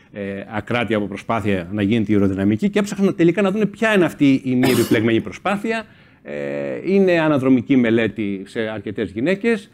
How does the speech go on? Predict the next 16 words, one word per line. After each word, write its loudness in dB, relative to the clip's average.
Αυτοί -6
χρησιμοποίησαν 0
τα -2
κριτήρια 2
της, 0
ε, 0
Valium, 2
μιας -2
μελέτης 2
που 2
είχε -2
γίνει, 2
α, -6
και 2
είχαν 2
κατατάξει 0